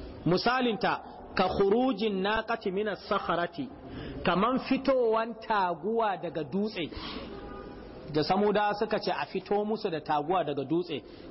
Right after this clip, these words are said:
kuma ta fito ko? Abu ne wanda ido yake gani.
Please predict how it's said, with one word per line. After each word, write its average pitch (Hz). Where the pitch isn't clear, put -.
kuma 233
ta 233
fito 220
ko? 262
Abu 196
ne 233
wanda 240
ido 202
yake 185
gani. 135